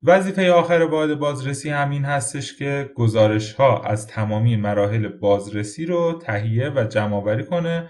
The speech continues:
و اونها رو توی یه سری سندها به اسم کیو سی فرم‌ها تحویل دفتر فنی بده. برای اینکه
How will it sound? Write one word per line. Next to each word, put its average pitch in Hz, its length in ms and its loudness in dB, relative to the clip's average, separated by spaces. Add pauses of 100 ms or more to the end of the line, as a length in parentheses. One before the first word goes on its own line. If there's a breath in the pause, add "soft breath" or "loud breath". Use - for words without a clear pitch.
و - 40 -2
اونها 135 300 -2
رو 170 180 4
توی 165 180 -4
یه 156 140 0
سری 104 340 -4
سندها 117 1000 0
به 123 80 -6
اسم 117 220 -4
کیو 110 280 -4
سی 110 200 -2
فرم‌ها 156 720 -2 (280)
تحویل 127 480 0
دفتر 135 600 0
فنی 123 500 -2
بده. 92 260 -8 (840)
برای 165 200 6
اینکه 202 500 -2